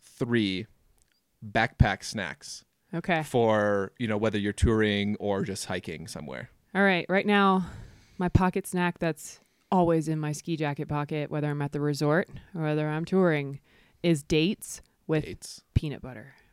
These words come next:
Speaker 2: or nut
Speaker 1: Oh.
Speaker 2: butter of some sort. And R X, you know, R X Bar, that company,
Speaker 1: Yeah.
Speaker 2: they have maple almond butter. It
Speaker 1: Mm-hmm.
Speaker 2: is bomb.
Speaker 1: Yeah.
Speaker 2: It's so good. And so you have to keep it on your inside pocket so it doesn't freeze.
Speaker 1: Yeah.
Speaker 2: That's one of my favorites.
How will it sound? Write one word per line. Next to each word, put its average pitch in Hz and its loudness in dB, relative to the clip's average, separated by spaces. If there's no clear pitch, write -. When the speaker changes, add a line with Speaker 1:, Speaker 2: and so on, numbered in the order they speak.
Speaker 2:
or 180 2
nut 151 2
Speaker 1:
Oh. - -8
Speaker 2:
butter 139 -2
of 147 -4
some 151 -4
sort. 147 -2
And 160 -4
R 180 6
X, 202 0
you 175 0
know, 147 0
R 151 2
X 143 -6
Bar, 165 0
that 160 -4
company, 180 -4
Speaker 1:
Yeah. 98 -8
Speaker 2:
they 147 -4
have 156 -2
maple 156 -4
almond 147 -6
butter. 202 -2
It 185 0
Speaker 1:
Mm-hmm. 156 2
Speaker 2:
is - -6
bomb. 120 -6
Speaker 1:
Yeah. 180 2
Speaker 2:
It's 156 -2
so 160 0
good. 135 -4
And 185 0
so 208 0
you 196 4
have 196 4
to - -10
keep 202 0
it 185 0
on 180 0
your 165 -2
inside 165 -4
pocket 196 -2
so 165 -8
it 139 -6
doesn't 151 -10
freeze. 180 -8
Speaker 1:
Yeah. 98 -8
Speaker 2:
That's 175 -2
one 180 2
of 175 2
my 170 2
favorites. 165 0